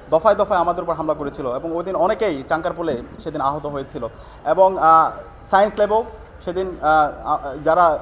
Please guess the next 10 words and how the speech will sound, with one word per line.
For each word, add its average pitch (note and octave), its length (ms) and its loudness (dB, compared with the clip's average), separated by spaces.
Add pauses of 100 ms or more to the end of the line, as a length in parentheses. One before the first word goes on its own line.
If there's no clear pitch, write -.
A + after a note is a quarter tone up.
(120)
বৈষম্য D#3+ 220 -4
বিরোধী F3 180 -6
ছাত্র F3 220 -6
আন্দোলনের F3 280 -2
নেতৃবৃন্দ F3 320 -8
ছিল, E3 180 -6 (400)
ছাত্র E3+ 200 -2
সংগঠনের F3 280 -4
নেতৃবৃন্দ E3 380 -8
ছিল, E3 260 -6